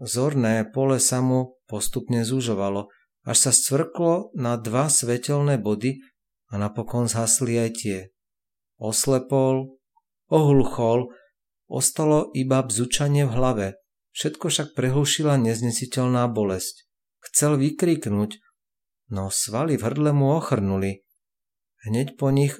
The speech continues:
aj ostatné časti tela, takže posledný nádych ani nestihol vniknúť do plúc.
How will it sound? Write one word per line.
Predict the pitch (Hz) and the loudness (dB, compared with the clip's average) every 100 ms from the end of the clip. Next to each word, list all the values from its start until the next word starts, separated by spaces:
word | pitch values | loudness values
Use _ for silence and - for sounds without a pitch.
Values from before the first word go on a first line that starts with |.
| - | -8
aj | 117 104 | -4 -4
ostatné | - 110 - 113 110 117 | -4 -6 -2 -2 0 -2
časti | 110 117 113 - | 0 -2 -2 -4
tela, | 113 135 123 110 | -2 0 0 0
takže | 110 101 104 110 - - _ _ _ _ _ | -4 -2 -2 -2 -4 -20 _ _ _ _ _
posledný | 107 107 151 139 131 | -4 -2 0 2 2
nádych | 110 117 131 135 | 2 2 0 0
ani | 120 123 120 120 | 0 0 2 0
nestihol | 131 - 147 131 139 139 139 _ | -2 -4 -2 2 2 2 -2 _
vniknúť | 101 101 104 110 120 117 | -6 -2 -2 -2 -2 0
do | 117 117 | 0 -2
plúc. | 95 85 82 | -8 -10 -12